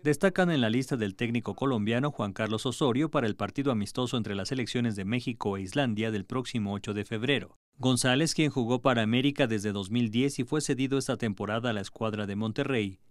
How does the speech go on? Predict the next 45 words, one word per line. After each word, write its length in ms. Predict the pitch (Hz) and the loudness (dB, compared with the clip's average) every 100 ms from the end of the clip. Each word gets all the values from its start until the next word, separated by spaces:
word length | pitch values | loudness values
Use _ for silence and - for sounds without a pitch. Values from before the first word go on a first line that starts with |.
| _ | _
es 160 | 151 160 | -4 0
una 160 | 180 | 0
de 80 | 147 | 2
las 140 | 123 - | 0 0
sorpresas 540 | 98 - 127 131 117 | -6 -4 -4 -4 -4
en 100 | 101 | -4
la 60 | 95 | -2
lista 260 | 123 123 | -4 -4
del 180 | 107 92 | -4 -4
técnico 400 | 110 104 107 107 | -4 -4 -4 -6
sudamericano. 720 | - 107 107 110 107 139 95 - _ _ _ | -6 -4 -2 -2 0 0 0 -10 _ _ _
Luis 220 | 123 135 | 4 4
Reyes, 340 | 120 131 151 147 | 6 2 2 2
quien 160 | 147 | 2
milita 340 | 120 113 123 127 | 2 2 2 2
en 100 | 107 | 2
el 120 | 113 | 2
Atlas 460 | 131 - 107 110 - | 0 0 -4 -4 -8
desde 360 | 120 117 101 104 | -2 -2 -2 -4
la 80 | |
Apertura 420 | 98 101 - 143 123 | -4 -6 0 2 2
dos 160 | 101 | 0
mil 160 | 104 110 | 0 -2
dieciséis, 680 | 117 143 131 135 107 - - _ | -2 -4 -2 0 -2 -6 -12 _
es 180 | - 151 | -6 0
uno 160 | 185 180 | 2 4
de 80 | 151 | 2
los 160 | 123 | 2
elementos 520 | 120 110 135 139 139 | 0 2 2 0 0
a 60 | 135 | 0
destacar, 580 | 123 - 123 139 101 - _ - | -2 -2 -2 -2 -2 -6 _ -4
mientras 420 | 120 117 120 107 | 0 2 0 -2
que 160 | - 107 | -2 -2
Álvarez, 380 | 127 131 139 131 | 0 0 -2 -4
de 100 | 123 | -4
diecinueve 540 | 127 120 107 107 131 | -4 -4 -4 0 0
años, 300 | 120 135 156 | 0 0 -2
también 360 | 120 110 123 127 | -4 0 0 -2
es 140 | 120 | -2
una 160 | 135 123 | -2 -2
de 100 | 101 | -2
las 160 | 92 | -2
novedades 560 | 131 131 117 113 113 107 | -2 0 0 0 -2 -4
de 80 | 131 | -4
Osorio, 500 | - 143 104 98 | 0 0 0 -4